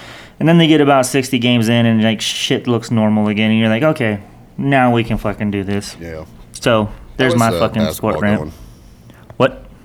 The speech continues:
Speaker 2: How is basketball going? Who's, who's, uh, who's doing what right now?
Speaker 1: Uh, stand by. Uh, fucking Jesus Christ.
Speaker 2: 'Cause the Bucks, are they, are they still, did they win their series?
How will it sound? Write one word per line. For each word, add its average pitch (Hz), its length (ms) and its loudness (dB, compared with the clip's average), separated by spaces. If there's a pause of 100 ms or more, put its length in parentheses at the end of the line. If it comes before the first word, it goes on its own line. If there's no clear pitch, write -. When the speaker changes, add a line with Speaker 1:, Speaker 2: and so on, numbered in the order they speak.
(120)
Speaker 2:
How 101 140 -6
is 98 80 -8
basketball 76 440 -12
going? 73 260 -14
Who's, 82 340 -14
who's, 87 200 -12
uh, 80 280 -8
who's 85 180 -12
doing 82 240 -10
what 80 160 -12
right 73 160 -14
now? 73 140 -16 (600)
Speaker 1:
Uh, 65 280 -8
stand 104 260 -4
by. 90 160 -6 (1700)
Uh, 120 760 0
fucking 110 1040 -2 (100)
Jesus 110 380 -8
Christ. 110 560 -12 (500)
Speaker 2:
'Cause 87 200 -8
the 85 60 -10
Bucks, 110 580 -6
are 85 160 -8
they, 92 240 -8
are 95 120 -6
they 98 140 -4
still, 98 480 -4 (240)
did 80 120 -16
they 92 100 -4
win 90 240 -6
their 85 180 -6
series? 87 460 -10